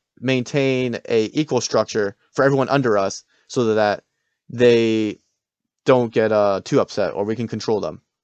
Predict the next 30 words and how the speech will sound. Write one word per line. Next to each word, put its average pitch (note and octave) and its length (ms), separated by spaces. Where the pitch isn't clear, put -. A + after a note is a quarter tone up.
So D3+ 100
this D3+ 120
normally F3+ 240
leads D#3 180
to C3 80
corruption A#2+ 380
because A2 400
the B2 100
government D3+ 400
or A#2+ 100
the A#2 60
people D#3 220
at C#3 60
the B2+ 60
top A2 300
have A#2 160
an A#2 60
incentive D#3+ 640
to - 140
control - 280
the D3 100
supply A2+ 400
in A2 180
a G#2 40
way A#2+ 300
that A2 180
benefits A2+ 380
them G#2 220
solely. F2+ 440
So G#2 500